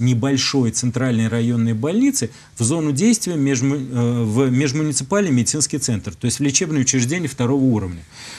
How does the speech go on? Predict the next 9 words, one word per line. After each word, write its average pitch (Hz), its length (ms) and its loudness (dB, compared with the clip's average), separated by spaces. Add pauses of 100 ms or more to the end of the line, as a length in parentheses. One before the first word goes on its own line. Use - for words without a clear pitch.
(180)
где, 127 480 2
а, 113 420 -2
помощь 170 380 -2 (120)
однозначно 123 760 0
может 107 240 -2
быть 101 180 -6
оказана 143 480 -2
данному 117 400 0
пациенту. 104 640 -6